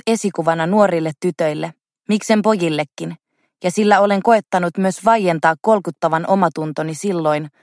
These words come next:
kun urheileminen on tuntunut liian itsekkäältä. Monesti olen silti miettinyt, että jos kerran houkuttelen muita osoittamalleni tielle, olisi vähintäänkin reilua kertoa myös urheilun nurjasta puolesta.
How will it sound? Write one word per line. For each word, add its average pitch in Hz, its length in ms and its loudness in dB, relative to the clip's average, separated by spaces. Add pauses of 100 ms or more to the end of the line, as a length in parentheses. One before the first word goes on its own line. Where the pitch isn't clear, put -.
(180)
kun 180 200 -2
urheileminen 165 720 0
on 165 160 -4
tuntunut 160 440 -4
liian 170 300 -2
itsekkäältä. - 760 -8 (1160)
Monesti 247 420 2
olen 196 240 2
silti 214 280 0
miettinyt, 190 560 0 (540)
että 165 220 -6
jos 170 200 0
kerran 170 320 -2
houkuttelen 175 640 0
muita 180 340 0
osoittamalleni 156 880 -4
tielle, 160 420 -2 (480)
olisi 175 300 0
vähintäänkin 175 680 2
reilua 180 480 2
kertoa 156 340 -2
myös 160 300 -6
urheilun 156 500 -2
nurjasta 156 520 -6
puolesta. 156 500 -10